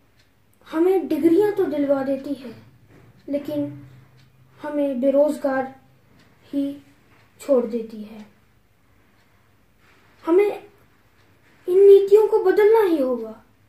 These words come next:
हमें ऐसी नीतियां बनानी होगी जो हमें आत्मनिर्भर बनाए, जिससे हम आत्मविश्वास कर सके अपने ऊपर,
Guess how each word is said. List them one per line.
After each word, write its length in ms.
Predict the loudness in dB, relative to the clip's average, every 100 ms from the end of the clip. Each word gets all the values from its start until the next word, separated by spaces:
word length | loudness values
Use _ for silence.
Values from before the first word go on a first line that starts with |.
| _ _ _ _
हमें 180 | -2 0
ऐसी 380 | 0 -2 0 2
नीतियां 360 | 2 2 0 0
बनानी 360 | -2 -2 -4 -4
होगी 340 | -6 -6 -10 -12 -20 _ _ _ _ _
जो 240 | -10 -4 -2 -2 -6 -18 _ _ _ _ _ _ _ _ _ _
हमें 640 | -14 -6 -2 -2 -2 -6 -16 -20 _ -8
आत्मनिर्भर 720 | -6 -2 2 4 2 2 0 0
बनाए, 400 | 0 -4 -6 -12 -20 _ _ _ -18
जिससे 360 | -14 -6 -4
हम 460 | -2 0 0 -2 -10 _ _ -8
आत्मविश्वास 880 | -6 -4 -4 -4 -6 -6 -4 -4 -4
कर 140 | -6
सके 320 | -6 -10 -8 -8
अपने 220 | -8 -12
ऊपर, 420 | -12 -16 -18 -20